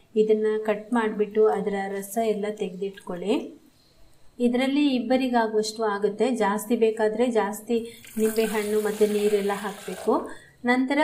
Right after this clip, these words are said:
ಒಂದು ಪಾತ್ರೆಯಲ್ಲಿ ನಾನಿಲ್ಲಿ ಎರಡು ಗ್ಲಾಸ್ನಷ್ಟು ನೀರು ಹಾಕ್ತಾ ಇದ್ದೀನಿ. ಆಮೇಲೆ ಈ ನಿಂಬೆ ರಸವನ್ನ ಅದಕ್ಕೆ ಹಾಕ್ತಾ ಇದ್ದೀನಿ. ಆಮೇಲೆ ಹಸಿ ಶುಂಠಿಯನ್ನ ಜಜ್ಜಿ ಅದರ ನೀರು ತೆಗೆದಿಟ್ಕೊಳ್ಬೇಕು.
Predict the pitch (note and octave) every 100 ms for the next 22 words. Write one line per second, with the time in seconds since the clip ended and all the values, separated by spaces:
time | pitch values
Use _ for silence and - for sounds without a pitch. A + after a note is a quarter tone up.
0 | D#4 A#3 A#3 B3 B3 A#3 A#3 G#3+ G#3+ A#3
1 | A#3 A3+ A3 G#3+ G#3+ G#3+ B3 A3 G#3+ A3
2 | A3+ G#3+ G#3+ A3 G#3+ A#3+ A3 G#3 G#3+ G#3
3 | G3+ G3 - F#3+ F#3+ F#3+ A3 D#4+ - G#3
4 | G#3+ A3 G#3+ G#3+ G#3 G#3 G#3 G#3 A3+ A3+
5 | A3 G3+ G3 G3+ G3+ G3 G#3 G#3 G3 F#3
6 | - F#3 F3 F3+ G3+ D4 - - - -
7 | A#3+ B3 A#3+ C4+ - C4 A#3+ D4 C#4+ C#4
8 | A#3+ A#3+ A#3 A3 B3 A#3 G#3 G3+ - C4
9 | C4 A3 A3 G#3+ A3+ B3 B3 G#3+ G3+ G#3+
10 | - G#3 G3 F#3+ F#3 G#3+ D4+